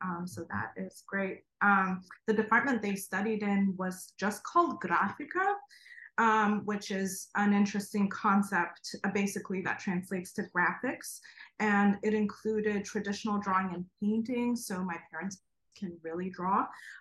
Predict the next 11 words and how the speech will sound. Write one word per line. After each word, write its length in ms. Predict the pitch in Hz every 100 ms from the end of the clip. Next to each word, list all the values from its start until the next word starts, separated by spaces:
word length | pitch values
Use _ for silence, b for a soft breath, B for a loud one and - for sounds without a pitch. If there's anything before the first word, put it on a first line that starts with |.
| -
um, 340 | 214 196 185 -
theater 280 | 220 214 233
set 320 | - 240 -
design, 560 | 254 220 226 226 233 -
graphic 460 | 185 196 202 220
design, 360 | - 202 196 202
typography, 880 | 202 202 180 180 202 - 208 196 190
as 120 | 185
well 160 | 180 185
as 140 | 190 -
illustration. 880 | 185 170 - 139 170 185 196 120